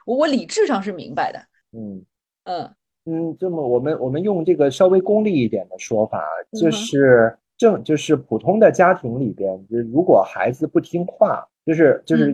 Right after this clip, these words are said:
Speaker 2: 获得赞赏的反面，
Speaker 1: 嗯。
Speaker 2: 不听话是要受罚的。
Speaker 1: 嗯。
Speaker 2: 为了避免受罚，那，那他的另一面就是要获得夸奖了，这是一个很
Speaker 1: 是，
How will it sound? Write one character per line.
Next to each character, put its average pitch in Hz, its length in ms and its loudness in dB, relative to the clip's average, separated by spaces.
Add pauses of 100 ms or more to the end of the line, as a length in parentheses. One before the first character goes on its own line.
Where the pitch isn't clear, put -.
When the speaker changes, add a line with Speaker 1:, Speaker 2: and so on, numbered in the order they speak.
Speaker 2:
获 202 240 4
得 131 160 6
赞 180 240 4
赏 123 220 -2
的 135 80 0 (100)
反 87 220 0
面， 151 180 2
Speaker 1:
嗯。 131 40 -8
Speaker 2:
不 160 120 2
听 170 220 -4
话 151 260 -2
是 - 160 2
要 139 100 8
受 135 300 2
罚 - 100 -10 (140)
的。 156 180 0 (140)
Speaker 1:
嗯。 226 320 -2 (140)
Speaker 2:
为 233 200 2
了 151 120 4
避 220 260 0
免 98 220 -2
受 156 260 2
罚， 101 340 -10 (100)
那， 180 200 4 (100)
那 170 140 4
他 170 160 2
的 160 100 4
另 160 280 2
一 135 40 -2
面 147 240 -2
就 139 140 -2
是 127 100 -2
要 123 80 6
获 - 160 0
得 110 140 0
夸 113 240 -4
奖 95 160 -6
了， - 80 -18 (380)
这 175 120 2
是 147 80 -2
一 135 80 0
个 143 80 4
很 - 160 -4
Speaker 1:
是， 285 120 2